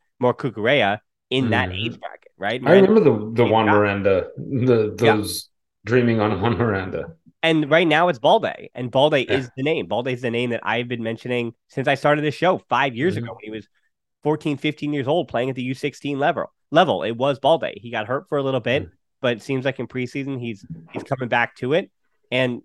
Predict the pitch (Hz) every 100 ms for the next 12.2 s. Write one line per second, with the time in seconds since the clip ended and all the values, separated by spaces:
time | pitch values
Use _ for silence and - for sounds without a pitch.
0 | - 151 151 156 160 156 - 131 139 143
1 | - 123 160 160 123 - 120 - 123 135
2 | 113 123 147 113 110 135 _ _ 127 120
3 | 131 131 117 131 117 139 160 92 135 147
4 | - 120 - 185 123 - _ _ 156 -
5 | 151 139 _ _ _ 147 135 185 190 160
6 | 139 113 135 139 135 127 139 120 113 -
7 | _ - _ 117 120 120 120 120 147 180
8 | 151 131 143 120 120 117 117 120 113 101
9 | _ _ _ _ 117 - 135 131 135 123
10 | 113 104 90 139 185 98 90 95 _ _
11 | _ 139 143 127 156 170 123 143 175 110
12 | 107